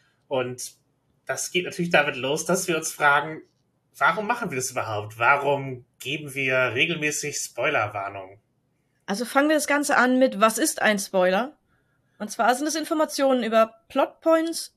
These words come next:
Speaker 2: oder Überraschungen, äh, eines Mediums, die die Gefahr bergen für Konsumierende, dass man den Genuss schmälert, wenn man es weiß, bevor man das Ganze selbst wahrgenommen hat, also selbst geschaut hat oder gelesen hat oder gehört hat.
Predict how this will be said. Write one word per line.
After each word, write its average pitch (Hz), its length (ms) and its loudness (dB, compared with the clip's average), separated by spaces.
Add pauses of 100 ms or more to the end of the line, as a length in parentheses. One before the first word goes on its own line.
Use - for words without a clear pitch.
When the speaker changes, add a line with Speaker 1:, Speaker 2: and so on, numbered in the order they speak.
Speaker 2:
oder 254 180 8
Überraschungen, 226 720 4 (800)
äh, 208 60 4
eines 220 360 4
Mediums, 247 680 4 (640)
die 269 60 4
die 254 120 4
Gefahr 285 360 4
bergen 247 460 6
für 262 100 0
Konsumierende, 240 720 4
dass 202 160 0
man 214 100 2
den 208 160 0
Genuss 226 300 4
schmälert, 214 400 6
wenn 202 100 4
man 196 160 2
es 185 240 -4
weiß, 185 360 2
bevor 190 300 0
man 180 140 -2
das 170 180 -4
Ganze 175 460 -6 (220)
selbst 220 540 0 (480)
wahrgenommen 175 500 0
hat, - 220 -10
also 170 180 -6
selbst 175 320 -4 (240)
geschaut 202 380 4
hat 180 100 2
oder 190 160 0
gelesen 185 400 0
hat - 220 -10
oder 170 160 -8
gehört 170 260 -10
hat. - 160 -20